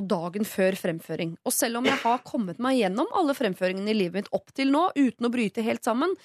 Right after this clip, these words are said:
så blir jeg under fremføringen hes og skjelven i stemmen. Jeg begynner å svette, spesielt i ansiktet,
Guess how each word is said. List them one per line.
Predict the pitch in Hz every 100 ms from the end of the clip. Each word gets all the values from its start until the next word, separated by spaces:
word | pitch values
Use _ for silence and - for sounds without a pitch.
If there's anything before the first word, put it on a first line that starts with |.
| - _
så | - 240
blir | 214 208
jeg | 233 - 240
under | 214 254 277
fremføringen | - 233 190 214 220 311 339 _ _
hes | 233 294 - -
og | 226
skjelven | - 226 165 175
i |
stemmen. | - 185 160 - - _ -
Jeg | 180
begynner | 175 175
å |
svette, | - 294 - - 381 _
spesielt | - 202 214 269 285
i |
ansiktet, | 294 247 233 - 330